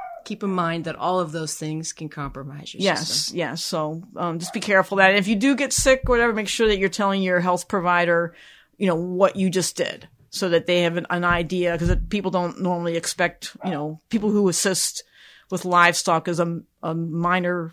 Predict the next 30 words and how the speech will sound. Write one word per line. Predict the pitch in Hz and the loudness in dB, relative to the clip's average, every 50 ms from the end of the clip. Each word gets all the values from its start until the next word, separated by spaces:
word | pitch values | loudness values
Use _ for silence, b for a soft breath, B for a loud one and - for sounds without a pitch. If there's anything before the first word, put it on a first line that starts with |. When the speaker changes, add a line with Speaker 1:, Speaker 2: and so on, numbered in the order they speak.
| - _ | -14 _
Speaker 2:
population. | - 165 165 165 - - 180 175 175 160 160 - - - 143 151 175 165 | -2 0 0 0 0 -2 -4 -4 -4 -4 -6 -6 -6 -6 -8 -10 -10 -10
So | - - - 170 151 156 156 160 165 - - | -8 -6 -4 -4 -4 -4 -8 -10 -12 -10 -8
that's | 175 165 - - | -8 -6 -4 -4
something | 180 170 - 170 156 | -6 -6 -6 -8 -8
to | 156 151 147 151 - - _ _ _ | -6 -6 -8 -8 -12 -16 _ _ _
be | - 156 147 - - - - - _ _ | -12 -12 -12 -12 -16 -20 -20 -20 _ _
cautious | - 160 143 - - 160 - - | -4 -4 -4 -4 -8 -10 -10 -12
of. | - - 190 - - - - _ _ _ _ _ _ _ _ _ _ _ _ _ _ _ _ _ _ _ _ _ _ _ _ _ _ _ _ _ _ _ _ _ _ _ _ _ _ | -12 -12 -12 -14 -16 -20 -20 _ _ _ _ _ _ _ _ _ _ _ _ _ _ _ _ _ _ _ _ _ _ _ _ _ _ _ _ _ _ _ _ _ _ _ _ _ _
Speaker 1:
When | - 185 214 240 285 311 | -2 0 2 4 4 4
do | 311 339 311 | 2 4 4
you | 294 277 | 4 4
need | 233 208 208 202 196 190 190 185 190 180 180 - - | 4 4 4 2 2 2 0 0 -2 -4 -6 -6 -4
to | - 190 180 180 175 170 165 165 165 165 165 160 - | -2 0 0 -2 -2 -2 -4 -4 -4 -6 -8 -8 -10
call | - - 175 160 147 | -8 -4 -4 -4 -4
for | - - 156 | -4 -8 -12
help? | 135 - - - - - _ - | -12 -10 -12 -12 -12 -14 _ -8
When | 190 202 220 226 | -4 -2 -2 -2
do | 214 | -2
you | 226 220 208 | 0 -2 0
need | 190 175 170 156 151 160 | 0 -2 -4 -4 -6 -8
to | 151 - - - - - - | -8 -8 -10 -14 -16 -8 -6
get | 175 160 156 - | -6 -6 -6 -8
the | 156 135 | -12 -12
vets | 147 135 - - - - | -10 -14 -12 -12 -12 -12
involved? | 143 - - - 52 50 50 50 50 - _ - - _ _ _ _ _ _ _ _ _ _ _ _ _ _ _ _ _ _ _ - | -12 -14 -14 -14 -14 -12 -12 -14 -16 -18 _ -20 -20 _ _ _ _ _ _ _ _ _ _ _ _ _ _ _ _ _ _ _ -16
How | - 185 | -16 -12
do | 185 185 | -10 -10
you | 165 151 | -8 -8
know | 147 135 139 | -8 -10 -12
that? | 160 - - - - | -14 -18 -20 -20 -20